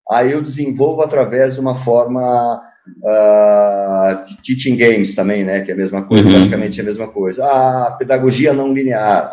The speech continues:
Speaker 1: aí tal, tal. Aí vai aquele atleta que não tá aberto, porque se você for perguntar, e, e você pergunte pra todos os treinadores, qual o método que você desenvolve?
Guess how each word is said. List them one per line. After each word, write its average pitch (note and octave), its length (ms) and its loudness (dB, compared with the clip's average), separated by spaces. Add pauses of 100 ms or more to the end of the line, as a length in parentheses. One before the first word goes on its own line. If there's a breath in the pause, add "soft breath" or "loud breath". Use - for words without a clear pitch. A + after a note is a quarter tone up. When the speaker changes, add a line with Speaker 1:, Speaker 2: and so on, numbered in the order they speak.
(100)
Speaker 1:
aí C3 640 -2
tal, A2 180 -4
tal. - 220 -2
Aí B2+ 100 2
vai C#3+ 220 0
aquele D#3 340 -2
atleta D3+ 720 0 (840)
que C#3+ 120 -6
não D3 240 -4
tá D3 140 -2
aberto, A#2+ 580 0 (320 loud breath)
porque A#2+ 220 -8
se C3 140 -6
você C3 260 -4
for G3 300 2
perguntar, C3 680 0
e, F#2+ 280 -4
e - 20 -4
você G2 260 -8
pergunte A2 760 -6 (580 soft breath)
pra G#2 100 4
todos D#3 260 -2
os D3 100 -10
treinadores, C3+ 420 2
qual G#3+ 200 0
o D#4+ 40 -2
método F3+ 340 0 (160)
que C3+ 80 -10
você B2 240 -6
desenvolve? G2 600 -4